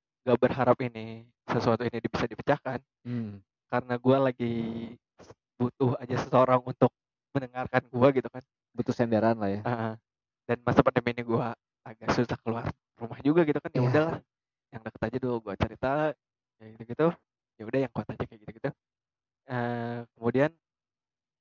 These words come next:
Speaker 1: gua tuh orang yang selalu, apa ya, ibaratnya gua ngasih terms juga ke dia kalau misalnya lo nggak mau berhubungan lagi, ya udah gitu kan.
Speaker 2: Oh, iya.
Speaker 1: Gua nggak mau chat, nggak mau apa, kecuali lo, eh, tertarik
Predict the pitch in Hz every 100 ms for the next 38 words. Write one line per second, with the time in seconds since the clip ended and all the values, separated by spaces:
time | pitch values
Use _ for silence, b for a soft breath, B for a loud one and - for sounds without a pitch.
0 | - 131 151 175 147 139 131 123 127 _
1 | _ - 123 113 117 120 123 123 _ _
2 | 135 135 117 _ _ _ _ - 127 127
3 | 120 180 - _ _ _ _ _ _ _
4 | _ _ _ - 175 202 165 - 131 120
5 | 120 - 147 - 131 131 120 131 151 131
6 | 120 113 - 117 117 - _ - 175 156
7 | 127 120 117 117 113 - 139 147 151 123
8 | 123 _ _ 110 110 _ _ - 127 117
9 | 113 107 131 139 120 117 110 139 - -
10 | 113 120 - 165 - 120 123 165 156 202
11 | - _ _ _ _ _ _ _ _ 123
12 | 120 117 113 113 123 - - 120 143